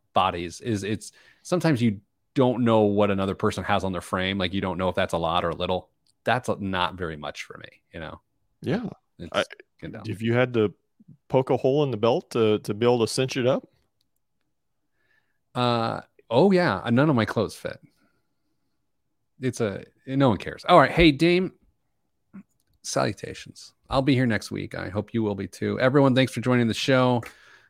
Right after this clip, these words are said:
Speaker 1: Um, ask pete at pete the planner dot com if you want us to make over your financial life.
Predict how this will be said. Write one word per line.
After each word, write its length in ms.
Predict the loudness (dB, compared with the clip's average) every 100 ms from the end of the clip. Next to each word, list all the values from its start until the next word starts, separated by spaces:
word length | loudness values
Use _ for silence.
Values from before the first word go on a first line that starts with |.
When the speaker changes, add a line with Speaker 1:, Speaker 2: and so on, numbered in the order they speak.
| _ -6
Speaker 1:
Um, 540 | -4 -2 -2 -4 -8 _ _ _ _ _ _ 0
ask 420 | 2 2 -4 -16 -10
pete 320 | -4 -4 -4
at 160 | -6 -2
pete 180 | 0 0
the 80 | 0
planner 240 | 0 2
dot 160 | 2 0
com 320 | -2 0 -2
if 100 | -2
you 80 | -2
want 100 | 0
us 80 |
to 60 | -2
make 160 | 0 0
over 140 | 0
your 80 | -2
financial 320 | -2 -4 -2
life. 160 | -2